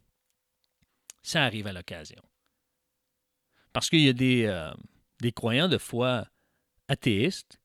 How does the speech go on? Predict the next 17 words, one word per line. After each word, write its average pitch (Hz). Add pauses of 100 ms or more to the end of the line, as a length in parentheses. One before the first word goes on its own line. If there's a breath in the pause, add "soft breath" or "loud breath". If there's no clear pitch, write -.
(240)
qui -
sont 113
moins 135
intransigeants 110
que -
d'autres. - (480)
Mais 117
ça, 156
on 131
y 113
reviendra. 87 (2250)
Et 139
donc, 269
dans 214
cette 170
dimension 165
privée, 151